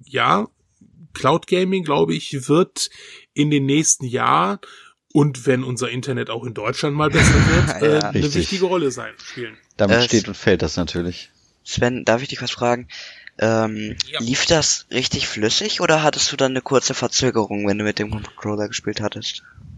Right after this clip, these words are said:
Speaker 1: Also, ich fand, es war keine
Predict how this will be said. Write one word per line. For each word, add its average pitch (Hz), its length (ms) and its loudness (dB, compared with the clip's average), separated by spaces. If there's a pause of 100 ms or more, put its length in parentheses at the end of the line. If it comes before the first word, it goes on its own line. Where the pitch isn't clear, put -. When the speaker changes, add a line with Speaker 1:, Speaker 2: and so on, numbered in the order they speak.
(1900)
Speaker 1:
Also, 156 640 4 (360)
ich - 260 -6
fand, 175 420 0
es - 200 -2
war 156 140 4
keine 151 580 0